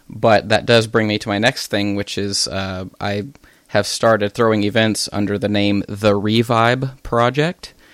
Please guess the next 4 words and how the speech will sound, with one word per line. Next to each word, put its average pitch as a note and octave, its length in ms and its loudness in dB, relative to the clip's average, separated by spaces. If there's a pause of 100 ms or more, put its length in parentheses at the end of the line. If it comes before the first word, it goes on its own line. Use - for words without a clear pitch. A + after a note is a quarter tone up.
(440)
That's - 440 0
R A2+ 320 6
E A2+ 440 -2 (120)
colon G#2 600 0